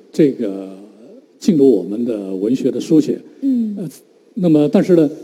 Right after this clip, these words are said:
Speaker 1: 莫言老师呢，他是民间的传统和自然而然的化为生活，但是呢，
Speaker 2: 对。
Speaker 1: 说是文人派的小说，
Speaker 2: 嗯。
Speaker 1: 这个学院派的小说呢，他就把词章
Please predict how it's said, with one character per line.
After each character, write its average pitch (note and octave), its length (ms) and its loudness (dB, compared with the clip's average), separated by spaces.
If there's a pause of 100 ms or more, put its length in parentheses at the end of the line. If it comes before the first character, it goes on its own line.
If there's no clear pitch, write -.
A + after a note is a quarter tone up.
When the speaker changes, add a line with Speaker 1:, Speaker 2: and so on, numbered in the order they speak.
(120)
Speaker 1:
莫 B3 160 8
言 A3+ 100 8
老 A2+ 160 2
师 - 160 -10
呢， D3 140 -2
他 E3 100 -6
是 F3 100 4
民 D3+ 280 6
间 B3+ 240 8
的 F3 120 6 (360)
传 F#3 180 2
统 G3 100 4
和 - 100 -6
自 - 180 2
然 G#3 120 2
而 A2+ 140 -4
然 G2+ 160 -4
的 E3 140 4
化 E3+ 220 0
为 A#2 180 -2
生 F3 260 -2
活， - 220 -10 (580)
但 G3+ 160 2
是 F#3 100 -2
呢， D3+ 220 0 (260)
Speaker 2:
对。 F#3 240 -8
Speaker 1:
说 G3+ 320 4
是 F3 300 4
文 C3+ 180 6
人 E3+ 160 2
派 F3 160 -4
的 C3 80 -10
小 B2+ 220 -16
说， C3+ 260 -6 (280)
Speaker 2:
嗯。 G3+ 320 -8
Speaker 1:
这 D#3 140 0
个 C#3+ 60 0
学 E3+ 140 -2
院 F3 100 2
派 D#3 140 0
的 D3 80 0
小 A2 180 -6
说 B2 140 -6
呢， B2 100 -4
他 E3+ 180 0
就 D#3 200 4 (360)
把 G#2+ 100 -10
词 E3+ 240 -8
章 G3 300 -6